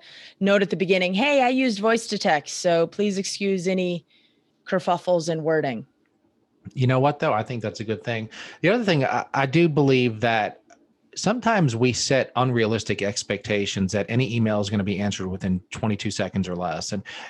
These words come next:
Speaker 2: and, and then you're, you're, we should always give great service to our clients and, and vendors and everything else. But is getting a return email at ten oh three P M, is that just too much? 'Cause then the next time an email comes in, they're gonna expect the same thing. And if it doesn't,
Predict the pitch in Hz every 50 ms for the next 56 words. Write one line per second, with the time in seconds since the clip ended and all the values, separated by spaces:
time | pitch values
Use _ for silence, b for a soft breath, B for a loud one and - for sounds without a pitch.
0 | B - 123 123 117 120 120 113 107 - - - - _ _ _ _ _ _ _
1 | _ _ - - - 139 131 139 139 135 127 127 123 117 - 131 127 120 117 110
2 | B B B B B B B B _ - 139 165 160 - 160 143 165 180 165 127
3 | - 151 120 110 - 110 113 117 120 131 135 - - 135 123 113 113 107 - -
4 | 117 110 104 104 - - 117 107 104 104 101 101 101 101 104 98 - - - 104
5 | 107 107 98 - 110 107 98 113 107 110 107 107 104 98 104 104 98 95 101 95
6 | 101 95 104 113 113 104 101 - - 113 110 143 156 143 123 95 - B B B
7 | B B B B _ _ _ _ - 135 143 151 131 120 117 139 135 135 139 135
8 | 123 113 117 113 - 127 123 117 104 123 127 123 117 113 107 107 104 - - 104
9 | 104 - - - 127 120 113 107 104 - - 117 113 107 - - 113 104 107 117
10 | 123 110 104 98 98 92 - 107 104 120 117 110 - - - 107 - - - 120
11 | 107 107 110 110 101 - - 113 95 110 107 107 107 104 113 120 120 - - 120
12 | 113 110 107 104 104 104 101 101 95 98 95 - - 104 98 92 104 98 98 101
13 | 98 104 95 98 92 - - - - 104 - - - - - 110 104 104 - 123
14 | 135 131 113 101 - 110 101 90 - 127 160 180 147 135 110 101 101 -